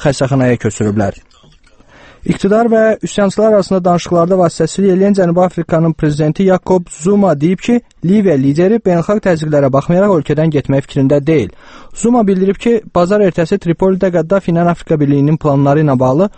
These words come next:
uzun-uzadı müzakirə aparıblar. Bu arada B M T bildirib ki, Qəddafinin nəzarətindəki ərazilərə humanitar yardımların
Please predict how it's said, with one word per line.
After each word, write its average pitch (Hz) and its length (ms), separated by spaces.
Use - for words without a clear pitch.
uzun-uzadı 180 680
müzakirə 156 540
aparıblar. 123 500
Bu 175 80
arada 156 380
B 151 240
M 151 40
T 180 180
bildirib 135 300
ki, - 160
Qəddafinin 143 460
nəzarətindəki 131 580
ərazilərə 135 480
humanitar 147 480
yardımların 139 520